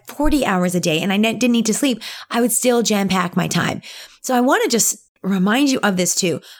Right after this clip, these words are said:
More time will not solve your problem. You've gotta first ask yourself some questions before you try and time manage anything. And you also have to evaluate and look at what mindsets are serving you and which ones are not, what you need to change so that you can actually prioritize what is most important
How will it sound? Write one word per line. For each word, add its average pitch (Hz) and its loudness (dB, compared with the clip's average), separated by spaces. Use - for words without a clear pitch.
More 254 2
time 247 0
will 214 2
not 208 0
solve 190 0
your 170 0
problem. 156 -2
You've 175 -4
gotta 247 0
first 226 -2
ask 196 0
yourself 247 0
some 233 -2
questions 180 -2
before 190 -2
you 190 0
try 180 -2
and 185 -2
time 240 0
manage 175 0
anything. 202 0
And 240 2
you 240 2
also 233 0
have 240 0
to - -4
evaluate 202 2
and 185 2
look 190 -2
at 190 -4
what 190 -2
mindsets 185 -2
are 180 0
serving 175 0
you 339 2
and 214 0
which 254 -2
ones 349 -2
are 302 0
not, 202 2
what 190 -2
you 233 -2
need 277 0
to 277 0
change 208 0
so 269 -2
that 247 0
you 269 2
can 349 0
actually 294 -2
prioritize 202 0
what 190 2
is 190 0
most 180 2
important 160 0